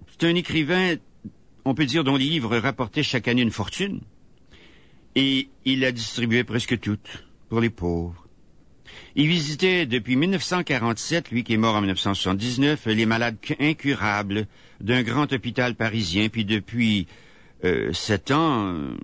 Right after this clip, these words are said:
avant sa mort, les prisonniers. Il a toujours aimé les prisonniers.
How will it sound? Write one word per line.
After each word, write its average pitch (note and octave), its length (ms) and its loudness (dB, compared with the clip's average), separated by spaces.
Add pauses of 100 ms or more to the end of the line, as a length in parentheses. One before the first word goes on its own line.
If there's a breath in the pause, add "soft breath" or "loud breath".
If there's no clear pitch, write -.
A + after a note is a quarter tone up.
(280)
avant F#2 300 0
sa G2 160 0
mort, A#2+ 320 2
les G#2 160 0
prisonniers. A2+ 640 0 (1600 loud breath)
Il A#2+ 240 4
a G#2+ 100 2
toujours G#2+ 500 -2
aimé F#2+ 340 2
les F2+ 120 0
prisonniers. E2 640 -2